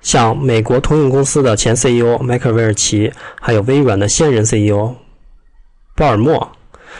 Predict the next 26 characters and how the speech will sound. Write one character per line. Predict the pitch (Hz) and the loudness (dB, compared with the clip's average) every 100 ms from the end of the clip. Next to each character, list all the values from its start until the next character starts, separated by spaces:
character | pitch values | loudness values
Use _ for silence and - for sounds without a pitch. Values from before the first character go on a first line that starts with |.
| - | -4
他 | - 202 | 0 2
们 | 202 | 2
都 | 196 233 | 2 2
是 | 180 | 0
从 | - 104 | 0 -2
产 | 113 120 | 0 0
品 | 139 127 | 0 0
经 | 101 175 | 0 0
理 | 113 | 2
一 | 107 | 0
职 | 104 101 98 | -2 -4 -4
逐 | - 113 | -4 -2
步， | 190 | 0
逐 | 147 117 | 0 0
步 | 127 113 | 0 -2
成 | 107 113 | 0 0
长 | 143 101 | 0 0
为 | 98 101 - - | 0 -2 -6 -6
公 | 127 | -4
司 | 123 - 120 | -4 -2 -2
的 | 113 - - - _ | -2 -4 -16 -20 _
C | - - 113 | -8 -2 0
E | |
O | 107 135 | 2 0
的， | 135 - - - - - | -2 -6 -18 -20 -20 -20
啊。 | - 107 | -4 -4